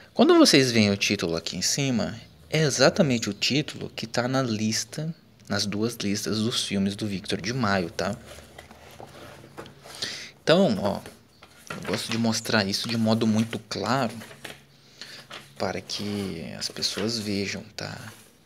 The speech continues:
Esse, esse livro aqui que vocês estão vendo, ele é uma versão de teste, tá? Mas, porém, ele é uma versão de teste, ah,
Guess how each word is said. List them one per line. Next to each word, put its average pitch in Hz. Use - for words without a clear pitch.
Esse, -
esse -
livro 120
aqui 101
que -
vocês 101
estão 98
vendo, 127
ele 110
é 113
uma 117
versão 113
de 110
teste, -
tá? 92
Mas, 107
porém, 120
ele 101
é 107
uma 110
versão 110
de 107
teste, 120
ah, 95